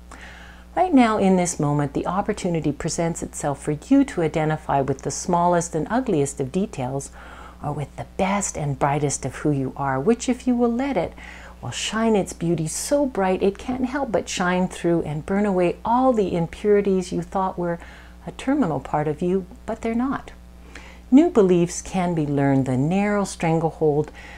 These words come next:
of how we define ourselves can be expanded with tenderness, openness, and curiosity.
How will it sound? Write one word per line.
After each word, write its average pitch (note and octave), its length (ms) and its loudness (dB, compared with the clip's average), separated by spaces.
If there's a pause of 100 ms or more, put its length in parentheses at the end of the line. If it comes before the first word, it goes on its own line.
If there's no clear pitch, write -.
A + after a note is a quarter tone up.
(160)
of C#3+ 120 -2
how F#3 240 0
we F3+ 140 4
define A#3 480 0
ourselves D#3 460 0
can G3+ 240 0
be G3+ 180 2
expanded F#3+ 880 -2
with C3+ 240 -4
tenderness, G#3 760 -4
openness, E3 600 -6
and C#3 160 -6
curiosity. D3+ 880 -4